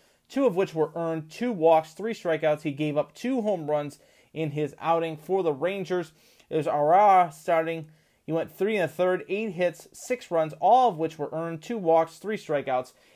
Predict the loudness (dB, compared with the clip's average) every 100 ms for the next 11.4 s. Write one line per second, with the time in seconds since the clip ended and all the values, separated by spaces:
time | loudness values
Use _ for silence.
0 | _ -6 -4 -2 2 2 2 0 0 0
1 | 0 0 0 0 -2 -6 -4 2 6 6
2 | 4 2 -4 -2 -2 2 4 4 0 -6
3 | -6 -6 -4 -4 -2 0 0 -2 -6 -6
4 | -6 -6 -6 -4 -4 -6 -8 _ _ _
5 | -8 -4 -4 -2 -2 -2 -10 -8 -4 -4
6 | -4 -2 -2 -2 -6 -8 -2 -2 -2 -8
7 | _ -6 -4 -4 -8 -12 0 2 2 -4
8 | -6 _ _ -6 -4 -4 0 8 10 10
9 | 6 0 -2 -2 -2 0 0 -2 _ -2
10 | -2 -2 -8 -6 -6 -6 -2 -2 -2 -12
11 | -8 -6 -6